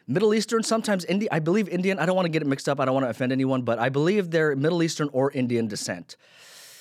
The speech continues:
So that's kind of how, so, uh, and if any of you are hearing this, uh, it, th-, without context, this would look bad, right? I'm not just deleting my, you know, Middle Eastern following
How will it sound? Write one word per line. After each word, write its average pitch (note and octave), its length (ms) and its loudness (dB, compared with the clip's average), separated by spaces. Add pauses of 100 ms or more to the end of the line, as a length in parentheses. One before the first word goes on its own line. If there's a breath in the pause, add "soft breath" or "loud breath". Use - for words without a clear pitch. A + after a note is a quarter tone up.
(140 loud breath)
So B2 260 2
that's D3 260 0
kind D3 240 -2
of C3 120 2
how, B2+ 340 0
so, F#3 160 4
uh, F#3 200 2 (640)
and F#3 80 4
if G#3 120 2
any G#3 100 4
of G3+ 80 2
you E3+ 120 4
are - 20 4
hearing D#3 160 4
this, C3 160 0
uh, D3 160 2 (160)
it, C#3+ 240 -4 (100)
th-, F3 260 0
without F#3 380 2
context, C3 640 -2
this A#2+ 160 -6
would A2 80 -4
look A2 180 -2
bad, F#2+ 380 -8
right? G#2 180 0
I'm A2+ 140 2
not C3 200 2
just A#2+ 360 -2 (540 soft breath)
deleting B2+ 480 2
my, G#2 400 0 (840)
you C3+ 120 0
know, G2+ 280 0
Middle B2 340 2
Eastern A#2 460 -2
following A2 720 0